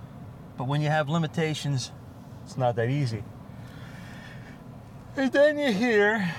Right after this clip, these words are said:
"Yeah, you gotta cut back on the calories." The calories.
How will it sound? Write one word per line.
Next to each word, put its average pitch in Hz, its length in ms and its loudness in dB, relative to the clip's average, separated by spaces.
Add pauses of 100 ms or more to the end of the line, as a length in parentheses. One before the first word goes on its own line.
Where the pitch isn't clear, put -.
(240)
"Yeah, 175 180 6
you 170 60 4
gotta 156 160 0
cut 175 220 -2
back 160 220 -2
on 147 100 2
the 135 60 0
calories." 117 640 -2 (1080)
The 135 80 -2
calories. 117 840 -2